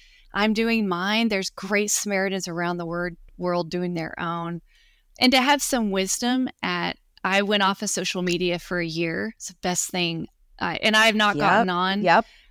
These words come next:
Speaker 1: um,
Speaker 2: Mm-hmm.
Speaker 1: the Facebook since. It's been, uh, it's been two years now, other than what, you know, the, the, not my personal one.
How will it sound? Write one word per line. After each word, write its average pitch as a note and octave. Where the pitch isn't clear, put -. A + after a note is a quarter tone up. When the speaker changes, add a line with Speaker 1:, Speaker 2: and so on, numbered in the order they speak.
Speaker 1:
um, F3+
Speaker 2:
Mm-hmm. G#3+
Speaker 1:
the G3
Facebook G#3+
since. -
It's -
been, A3
uh, -
it's -
been A3
two -
years A3
now, -
other A#3
than A3+
what, G3+
you G#3
know, F#3+
the, F#3
the, F3+
not A3
my A3
personal -
one. D#3